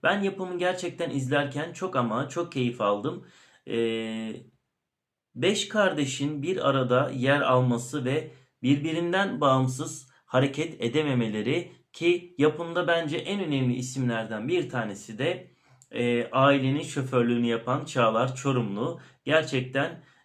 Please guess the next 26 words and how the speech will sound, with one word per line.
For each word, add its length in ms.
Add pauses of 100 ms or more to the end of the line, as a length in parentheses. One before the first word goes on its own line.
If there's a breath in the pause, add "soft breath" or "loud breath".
e, 280
o 240
absürt, 600
e, 400
karakteri 560
çok 220
güzel 320
canlandırmış. 1040 (300 soft breath)
E, 240
o 200
karakterin 580
saflığını, 1040 (260 loud breath)
o 200
kendine 400
haslığını, 960 (220 loud breath)
e, 520
kendine 400
özlüğünü 520
çok 300
çok 280
güzel 400
yansıtmış, 580
çok 240
güzel 280
vermiş 320
arkadaşlar. 680